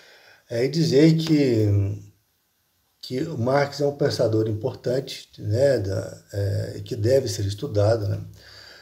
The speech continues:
É, Marx, ele desenvolveu seu pensamento no século dezenove, um século bastante tumultuado, com transformações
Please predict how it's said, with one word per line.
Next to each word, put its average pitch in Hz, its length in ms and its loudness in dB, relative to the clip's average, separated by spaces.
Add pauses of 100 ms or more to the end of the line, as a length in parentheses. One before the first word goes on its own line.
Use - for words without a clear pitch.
(280)
É, 101 240 4
Marx, 120 640 2
ele 123 160 2
desenvolveu 127 340 0
seu - 140 -6
pensamento 123 460 0
no 165 60 0
século - 380 -4
dezenove, 107 560 2
um 117 60 -6
século 117 380 -8
bastante 156 600 -2
tumultuado, 110 840 0
com 123 160 -10
transformações 110 920 -4